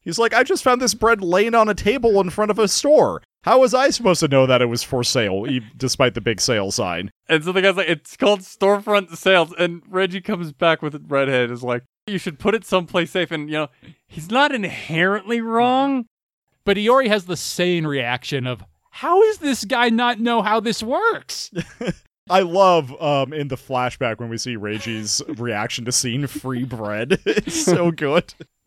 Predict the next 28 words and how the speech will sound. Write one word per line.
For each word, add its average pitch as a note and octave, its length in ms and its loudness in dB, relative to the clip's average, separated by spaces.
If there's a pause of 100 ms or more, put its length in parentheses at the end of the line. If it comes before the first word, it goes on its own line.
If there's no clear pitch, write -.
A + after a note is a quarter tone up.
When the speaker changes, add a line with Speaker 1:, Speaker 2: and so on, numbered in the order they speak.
(120)
Speaker 2:
So E3 260 2
there, F3+ 180 4
there's, F#3+ 320 0
there's F#3+ 380 -2
a F#3 60 0
crowd F3 500 2
gathering B2+ 600 0
to C#3 120 -8
watch B2+ 420 -2
this. G#2+ 380 -10 (220)
I F#3+ 80 2
love A#3+ 180 6
how G#3+ 280 4
he, F#3+ 180 -2
like, E3 180 -6
he F3 80 -10
turns F#3+ 360 -4
to G#3+ 80 -4
one F3+ 200 -2
side B2+ 440 0
and C#3 140 -4
there's D3+ 320 -2
just D3 200 -14
two, F3+ 340 -4
two F3+ 220 -4
women, D#3 340 0
like, C3 160 -4
gossiping. B2 540 -4